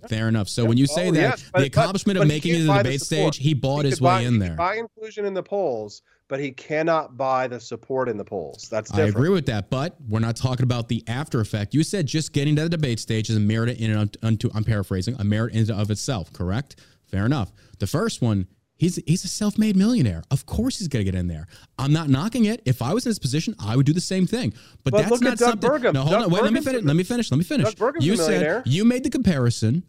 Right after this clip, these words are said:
Speaker 2: of him to DeSantis. DeSantis made it
Speaker 1: Mm-hmm.
Speaker 2: up there through popularity based upon the policies that he put forth in Florida. Do you think DeSantis is as rich
Speaker 1: I'm
Speaker 2: as
Speaker 1: not,
Speaker 2: Vivek?
Speaker 1: I'm not denigrating, but I'm not denigrating DeSantis.
Speaker 2: Oh, it
Speaker 1: What I'm
Speaker 2: came off
Speaker 1: saying
Speaker 2: that
Speaker 1: is, is
Speaker 2: way.
Speaker 1: that, is that, is that, uh, de-, is that Vivek's accomplishments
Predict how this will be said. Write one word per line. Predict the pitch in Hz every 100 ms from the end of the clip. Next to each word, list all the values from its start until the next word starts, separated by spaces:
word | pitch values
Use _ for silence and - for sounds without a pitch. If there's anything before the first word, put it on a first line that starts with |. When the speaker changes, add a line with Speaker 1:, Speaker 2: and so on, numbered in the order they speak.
| -
Speaker 2:
of | 120
him | 107 123 139
to | 156 175
DeSantis. | - 262 262 92 - - _ -
DeSantis | 113 190 277 240
made | 170 120
it |
Speaker 1:
Mm-hmm. | 110
Speaker 2:
up | 104
there | 117 135
through | 107
popularity | 120 143 175 139 139
based | 117 113 117
upon | 123 143
the |
policies | 139 107 101 - 123
that | 110
he | 123
put | 117 -
forth | 98 117
in | 180
Florida. | 269 339 165 90 _ _ _ _ _ _ - - _ _
Do | 120
you | 151
think | 196 165
DeSantis | - 170
is | 165 139
as | 113
rich | 147
Speaker 1:
I'm | 160
Speaker 2:
as |
Speaker 1:
not, | 165 117
Speaker 2:
Vivek? | 139
Speaker 1:
I'm |
not | 185 175
denigrating, | 185 196 165 135 - _ _ -
but | 170
I'm |
not | 170 156
denigrating | 160 170 143 127 117
DeSantis. | 110 120
Speaker 2:
Oh, | 101
it | 98
Speaker 1:
What |
I'm | 135
Speaker 2:
came | 117
off | 165
Speaker 1:
saying | 170
Speaker 2:
that | 95
Speaker 1:
is, | 85
is | 82
Speaker 2:
way. |
Speaker 1:
that, | 123 123 _ _ _
is | 165 160
that, | 165 160
is | 156
that, | 151 143
uh, | 135 117
de-, | 147 143 156
is | 143
that | 143 123
Vivek's | 139 127 196 190 151
accomplishments | - 160 170 156 135 131 123 120 120 -